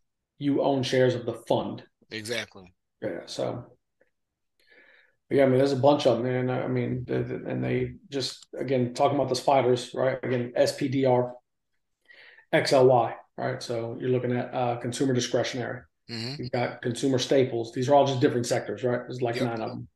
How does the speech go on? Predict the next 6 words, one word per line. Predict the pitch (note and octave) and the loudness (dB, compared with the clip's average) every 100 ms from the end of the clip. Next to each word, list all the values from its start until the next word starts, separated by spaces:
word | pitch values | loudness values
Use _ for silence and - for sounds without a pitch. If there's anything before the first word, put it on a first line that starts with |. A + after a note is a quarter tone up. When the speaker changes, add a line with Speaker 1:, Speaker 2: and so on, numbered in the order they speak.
| _ | _
Speaker 2:
Yep. | G#2+ A#2 - E3+ | -10 -8 -2 4
Speaker 1:
Energy, | D#3+ C#3+ D3+ D3 - _ _ _ _ _ _ _ | 6 6 6 6 2 _ _ _ _ _ _ _
uh, | - B2 A#2+ A#2+ - | -6 -4 -4 -6 -2
financials, | B2+ C#3+ C#3 D3 C3+ - - _ _ | 0 0 0 2 0 -2 -14 _ _
Speaker 2:
Mm-hmm. | A#2 A2 C3 C#3+ _ _ _ - | -12 -10 -12 -14 _ _ _ 2
Speaker 1:
healthcare, | D3+ D3+ - D3+ D3 C#3+ B2+ | 4 4 4 4 4 2 -4